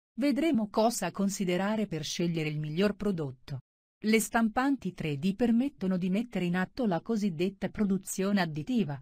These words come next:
che altro non è che la creazione di oggetti sovrapponendo vari strati di materiale gli uni sugli altri. Esistono vari modelli di stampanti tre D.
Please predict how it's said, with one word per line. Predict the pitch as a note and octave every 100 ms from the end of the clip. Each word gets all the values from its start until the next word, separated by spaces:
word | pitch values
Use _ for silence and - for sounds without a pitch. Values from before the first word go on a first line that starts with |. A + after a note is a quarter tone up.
| _ _
che | -
altro | F3 F3 A3+
non | A3 A3+
è | B3 C#4+
che | G3+
la | F#3+
creazione | F#3+ G#3+ G#3 G#3 - G#3+ A#3+
di | F3+
oggetti | F#3+ D#3 D3+ C#3+ -
sovrapponendo | C#3+ G#3+ G3+ E3+ - A3 A3+ G#3+ F3
vari | E3+ F#3+ F#3+
strati | - - G3 G3+
di | F3+ E3
materiale | E3+ F3 E3 F3 F3+ E3
gli | E3
uni | F#3 G#3+ G3+
sugli | F#3 F#3+ D#3+
altri. | C3 B2+ - C#3 - _ _ _ _ _ -
Esistono | B3 A#3+ A#3 - E3+ D#3
vari | D#3 F3+ G3
modelli | F#3 E3 E3+ E3
di | D3
stampanti | D3 - A#3 A3 B3+ C#4 A#3+ -
tre | F3+ F#3+
D. | F3+ D#3